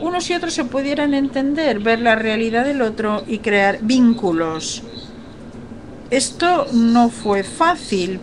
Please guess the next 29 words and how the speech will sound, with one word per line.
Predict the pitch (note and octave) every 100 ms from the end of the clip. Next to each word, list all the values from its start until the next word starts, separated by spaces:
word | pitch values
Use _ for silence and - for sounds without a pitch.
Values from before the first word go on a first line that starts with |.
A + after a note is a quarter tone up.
| -
porque | G#3 G#3 - A#3 G#3 G3+ G#3 - - - -
se | - A#3+
trata | A3+ E4+ F4 F#4 E4 - -
de | A#3 G#3+ A3 A#3
una | D4+ E4
actividad | E4+ C#4 A#3+ G#3 G3
tan | D4 E4+
tradicional, | D#4+ A#3+ A3+ G#3+ F#3 D4+
la |
actividad | E4 A#3+ A3 A#3
musical | A#3 A#3+ - G3+ - B3 A3+ F3+ A#3+ F4+ - - - - -
es | A#3 -
tan | E4+ F#4+
tradicional | E4 B3 A3+ A#3 A3 A3 C4+ - - -
que | A#3+
no | A#3+ C#4+
puedes | D#4 E4 E4+ - B3 A#3+
romper | A#3 A3+ A#3 A#3+
las | B3+ A#3+ A#3+
normas | C#4+ F#4 G4 A3+ E3+ F3+ -
y | A#3+ A#3 A3+ G#3+ - - - -
decir | G#3+ A3 B3
que | B3+
vas | A3+ A3+
a | A#3
empezar | A3 A3 - A3+ A3+ G#3+
con | - G#3+ G#3+
una | G#3+ G#3+
red | G#3+ G#3 G#3 G#3 G#3